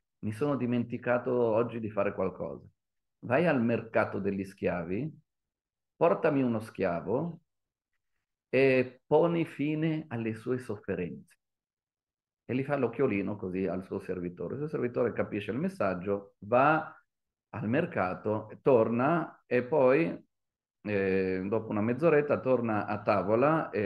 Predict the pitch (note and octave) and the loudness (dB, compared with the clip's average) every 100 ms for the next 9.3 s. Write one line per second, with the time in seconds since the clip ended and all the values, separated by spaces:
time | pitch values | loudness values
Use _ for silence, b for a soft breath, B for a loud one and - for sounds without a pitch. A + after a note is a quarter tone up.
0 | G2 G2 G2 G2 F#2+ G2+ A#2 A2 G#2+ - | 0 0 0 0 0 0 0 0 -4 -4
1 | C3 C3+ A#2+ F#2+ G2+ - F2 F2+ E2+ G2 | -4 0 -2 -2 -6 -6 -6 -6 -8 -12
2 | F#2+ D#2+ _ - - - - F2+ F2 E2 | -12 -18 _ -20 -20 -20 -10 -6 -6 -10
3 | - - - _ _ _ _ _ _ _ | -14 -16 -20 _ _ _ _ _ _ _
4 | _ b b _ D#3 F#3+ D#3+ - C#3 A2 | _ b b _ 4 6 6 6 4 4
5 | - G2+ F#2+ G2 G#2 G2 C3 G#2+ G2+ F#2+ | 0 -4 -2 -2 -2 -2 -2 -2 -4 -4
6 | A#2 G#2+ F#2+ F#2+ G2 - F#2+ E2+ F#2 A#2+ | -4 -2 -4 -6 -8 -4 -4 -2 -2 0
7 | A#2+ G2+ G#2+ G#2+ G2 F#2 G2 G2 F#2 F2 | -2 -4 -6 -6 -10 -8 -6 -4 -2 -4
8 | - _ _ _ G#2 - G2 F2 E2+ - | -10 _ _ _ -8 -6 -4 -4 -6 -10
9 | F2+ F2 | -8 -10